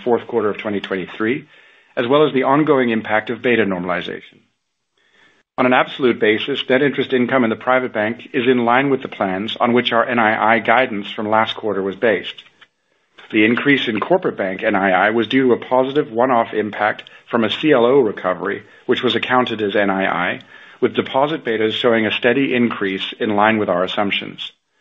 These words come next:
We expect to see a corporate bank N I I decline in the coming quarters as betas continue to normalize. N I I in fixed financing was essentially flat quarter-on-quarter. We're starting to see margin expansion on the asset side, which,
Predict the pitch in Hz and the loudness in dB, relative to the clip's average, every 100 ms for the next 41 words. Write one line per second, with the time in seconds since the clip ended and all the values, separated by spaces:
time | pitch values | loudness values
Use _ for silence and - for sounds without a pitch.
0 | _ _ _ _ _ 123 139 135 170 170 | _ _ _ _ _ 2 2 4 0 0
1 | 143 - 131 131 - - 160 156 127 110 | -6 -2 -2 -2 -8 0 0 0 2 2
2 | 104 - 127 123 104 101 101 98 - 98 | 2 2 4 4 4 2 2 -2 -2 -2
3 | 98 123 110 - 120 127 123 107 95 110 | 0 -2 -4 -2 0 0 0 -4 -2 -6
4 | - - - - 160 117 107 110 - 120 | -10 -16 -10 -2 0 2 2 2 -2 -4
5 | - 101 98 98 117 127 98 90 - - | -4 -6 -6 -2 0 0 0 -4 -8 -14
6 | _ _ _ _ _ _ _ _ - 113 | _ _ _ _ _ _ _ _ -2 2
7 | 113 107 104 113 110 101 113 - - 104 | 2 4 4 2 -2 0 -2 -2 -2 2
8 | 101 104 156 143 113 101 - 117 113 135 | 2 0 -2 0 0 -2 0 0 2 0
9 | 117 104 92 - - 110 98 95 - 107 | 0 0 -2 -2 -2 -2 0 -4 -4 -4
10 | 90 - - _ _ _ _ _ _ _ | -4 -10 -18 _ _ _ _ _ _ _
11 | _ _ 120 - 135 160 143 - 127 123 | _ _ -4 2 2 2 -4 -4 -2 2
12 | 127 147 131 104 - - 101 95 131 113 | 4 2 0 -6 -6 -2 -2 -2 -2 0
13 | 113 113 117 113 98 - 76 90 101 120 | 2 2 0 -2 -6 -4 0 0 4 2
14 | 151 - | 2 -8